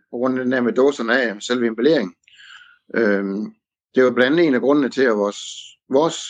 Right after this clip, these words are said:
en af vores to lokale bryggerier i Kolding, Åben, er gået over til at, at stort set udelukkende emballere på, på dåse nu. Og det er jo helt klart, øh, vægten. Øh, og så også deres, øh, hensyn til, til arbejdsgangen. Der tog det dem før cirka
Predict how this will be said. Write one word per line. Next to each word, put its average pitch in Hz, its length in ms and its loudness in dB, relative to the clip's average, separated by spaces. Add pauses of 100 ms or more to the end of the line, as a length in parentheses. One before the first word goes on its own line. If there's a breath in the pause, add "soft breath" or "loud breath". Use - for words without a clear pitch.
(120)
en 196 160 4
af 156 80 2
vores 104 140 0
to 131 180 0
lokale 107 320 -4
bryggerier 107 340 -2
i 98 40 -6
Kolding, 117 320 -6
Åben, 120 280 0 (680 soft breath)
er 110 60 -2
gået 117 180 4
over 123 140 2
til 123 140 -2
at, 107 140 0
at - 360 -10 (440)
stort 123 200 2
set 117 100 0
udelukkende 113 460 2 (380)
emballere 117 360 2 (100)
på, 98 240 -2
på 101 60 -4
dåse 123 340 0
nu. 120 140 -2 (460)
Og - 80 -8
det 117 80 2
er - 40 4
jo 110 80 0 (260)
helt 135 260 0
klart, 117 300 2
øh, 95 520 -6
vægten. 127 340 -2 (960 soft breath)
Øh, 95 460 -2
og 107 100 0
så 139 120 0
også 127 280 2
deres, 104 360 -2
øh, 95 380 -10 (360)
hensyn 117 300 -4
til, 107 280 -2
til 95 220 -2 (140)
arbejdsgangen. 110 600 -2 (960 loud breath)
Der 113 180 2
tog 147 220 4
det 113 120 0
dem 101 200 0
før 131 300 2
cirka 135 320 2